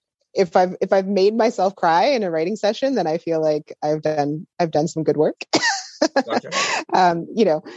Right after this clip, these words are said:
Speaker 1: but, uh, yeah, I definitely try to get it done as I c-, in early in the day as I can. This last book, Hold My Girl, uh, it was mostly written in the evenings after my daughter went to bed, but I'm finding that I, I have a lot more energy for the day,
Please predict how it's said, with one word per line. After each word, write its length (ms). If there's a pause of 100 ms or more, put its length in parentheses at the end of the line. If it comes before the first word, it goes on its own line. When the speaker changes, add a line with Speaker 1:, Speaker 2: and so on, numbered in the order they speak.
(320)
Speaker 1:
but, 440
uh, 480 (100)
yeah, 240
I 100
definitely 420
try 300
to 80
get 120
it 80
done 140
as 120
I 100
c-, 280
in 140 (260)
early 320
in 60
the 80
day 200
as 120
I 80
can. 420 (140)
This 180
last 420
book, 360 (100)
Hold 200
My 140
Girl, 680
uh, 100 (300)
it 160
was 220
mostly 580
written 480 (100)
in 240
the 180
evenings 480
after 240
my 100
daughter 260
went 180
to 100
bed, 360
but 160
I'm 140
finding 500
that 260 (380)
I, 420 (140)
I 60
have 220
a 60
lot 200
more 160
energy 640
for 240
the 100
day, 640